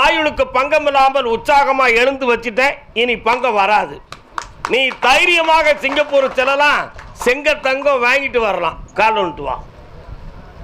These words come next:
அப்படியா? சரி. இரண்டு கோவிலில் பணி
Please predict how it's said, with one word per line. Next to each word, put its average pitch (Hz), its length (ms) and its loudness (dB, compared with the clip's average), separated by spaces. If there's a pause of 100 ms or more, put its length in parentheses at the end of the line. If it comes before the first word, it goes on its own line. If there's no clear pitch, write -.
(1600)
அப்படியா? 220 380 -2 (420)
சரி. 113 280 -6 (920)
இரண்டு 320 340 2 (140)
கோவிலில் 330 540 0
பணி 285 160 0